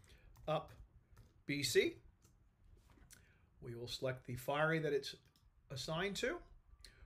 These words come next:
We'll then go to our job action. We'll make this a process and hold so we can run it. We'll go to our job properties, and you'll see underneath here, twenty-four up B C is available. We'll select that as well.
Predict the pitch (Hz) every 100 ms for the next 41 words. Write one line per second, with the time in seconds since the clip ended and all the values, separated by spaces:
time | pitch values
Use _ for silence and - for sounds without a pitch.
0 | - 127 127 139 143 139 143 131 127 143
1 | 160 165 - - - - 180 - 311 262
2 | - 143 135 139 139 - - 143 143 -
3 | 139 - 131 151 190 - 135 123 123 165
4 | 240 - - - - - - - 127 123
5 | 123 120 160 165 185 - 175 175 175 165
6 | 151 135 127 - 139 135 135 131 127 160
7 | 156 - 135 127 127 135 131 127 135 131
8 | 127 131 127 127 139 165 170 175 131 -
9 | 127 127 - 131 160 156 294 285 -